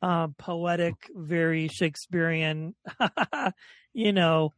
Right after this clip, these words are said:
um, and I knew when they were having dinner in there, uh, or whatever, and he said something about Albuquerque, uh, in response to her comment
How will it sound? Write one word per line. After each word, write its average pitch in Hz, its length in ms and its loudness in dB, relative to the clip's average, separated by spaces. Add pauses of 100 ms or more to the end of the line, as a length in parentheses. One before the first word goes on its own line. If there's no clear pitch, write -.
(320)
um, 165 520 2 (240)
and 180 160 -2
I 175 140 0
knew 196 440 6
when 175 220 2
they 170 120 4
were 165 160 4
having 180 360 2
dinner 175 280 0
in 175 160 0
there, 170 420 2 (580)
uh, 160 320 -2
or 160 140 0
whatever, 233 560 6
and 175 140 2
he 190 180 0
said 196 260 0
something 180 300 0
about 160 260 2
Albuquerque, 165 1040 -2 (560)
uh, 170 260 -2
in 160 140 -4
response 165 560 -2
to 170 100 -8
her 165 160 2
comment 170 600 0